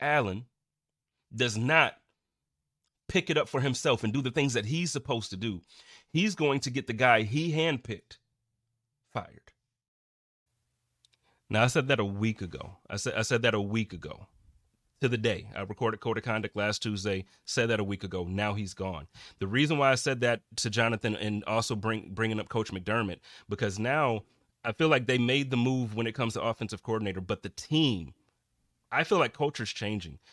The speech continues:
Did you notice how for the first time in over four or five years, we didn't have players that wanted to talk to the media last night? They were turning down the media.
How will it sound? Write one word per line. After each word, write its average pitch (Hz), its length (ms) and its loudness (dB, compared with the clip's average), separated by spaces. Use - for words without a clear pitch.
Did 110 140 0
you 143 80 2
notice 165 240 2
how 147 180 4
for 120 180 -4
the 104 100 -4
first 143 360 2
time 127 320 0
in 110 140 -4
over 113 320 -2
four 135 220 2
or 127 40 -2
five 117 360 -2
years, 117 320 -2
we 127 160 4
didn't 135 200 4
have 127 280 4
players 127 320 2
that 110 180 0
wanted 110 380 -2
to 127 80 -8
talk 117 240 -2
to 127 100 -6
the 107 80 -2
media 117 320 0
last 120 280 -2
night? 123 180 -6
They 117 80 -2
were 107 140 -4
turning 117 520 -2
down 117 340 0
the 107 60 -2
media. 113 400 -2